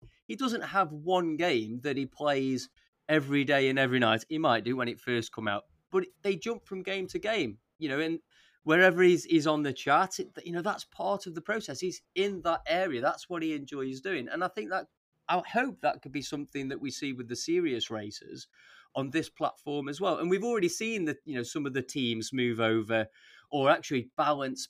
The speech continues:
both areas. And I regularly talk to racers who do both. And I, I was actually thinking about the, we just started our, our own race league on Zwift called Underground Racing, which is just for the top fifty teams in the Zwift Power Rankings. And now I'm wondering whether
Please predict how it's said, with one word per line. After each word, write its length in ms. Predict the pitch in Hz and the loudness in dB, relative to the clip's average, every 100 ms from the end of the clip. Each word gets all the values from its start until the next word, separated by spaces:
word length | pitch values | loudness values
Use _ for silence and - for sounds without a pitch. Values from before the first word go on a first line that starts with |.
| _ | _
both 320 | 127 123 117 | 2 2 2
areas. 580 | 117 110 104 104 101 98 | 0 0 0 -4 -6 -8
And 120 | 135 147 | -6 -4
I 60 | |
regularly 440 | 170 190 196 190 147 | -2 -4 -2 -2 -2
talk 220 | - 123 | -2 -4
to 100 | - | -6
racers 460 | 110 113 110 110 - | -6 -6 -6 -10 -6
who 140 | 110 107 | -6 -4
do 240 | 110 104 | -4 -4
both. 240 | 110 101 - | -4 -6 -2
And 80 | 135 | 2
I, 160 | 214 214 | 2 0
I 100 | - | -2
was 140 | 196 180 | -2 -2
actually 340 | 127 135 117 - | -4 -4 -6 -4
thinking 220 | 147 131 | -6 -2
about 160 | 123 123 | 2 2
the, 180 | 123 127 | 4 4
we 160 | 156 | 2
just 180 | 185 190 | 2 -2
started 340 | - 156 131 127 | 2 2 2 0
our, 280 | 123 117 107 _ - _ | 2 2 0 _ -20 _
our 180 | 135 135 | 0 4
own 180 | 131 127 | 4 4
race 280 | 139 160 127 | 2 2 0
league 200 | 110 110 | 0 0
on 160 | 110 | -2
Zwift 260 | 104 139 - | -2 -6 -4
called 180 | 117 113 | -6 -4
Underground 520 | 131 123 117 117 110 123 | -4 -4 0 2 2 0
Racing, 340 | 135 - 107 | -2 -4 -6
which 200 | 107 - | -8 -8
is 100 | 110 | -10
just 400 | - 185 175 - | -4 0 0 -2
for 80 | 135 | -4
the 120 | 131 | -4
top 320 | 131 - 147 - | -4 -4 -6 -6
fifty 420 | _ 147 - 123 | _ -6 -4 -8
teams 420 | 117 135 123 110 113 | -6 -4 -4 -4 -6
in 80 | |
the 80 | 110 | -6
Zwift 260 | 107 120 - | -4 -6 0
Power 280 | 131 139 123 | 2 2 2
Rankings. 640 | 107 101 110 113 - - _ _ - _ | 0 -4 -12 -18 -16 -18 _ _ -20 _
And 80 | - | 0
now 200 | 180 214 | 2 4
I'm 140 | 175 156 | 2 2
wondering 380 | 143 127 123 | 0 0 0
whether 380 | 123 123 117 113 | 2 2 2 0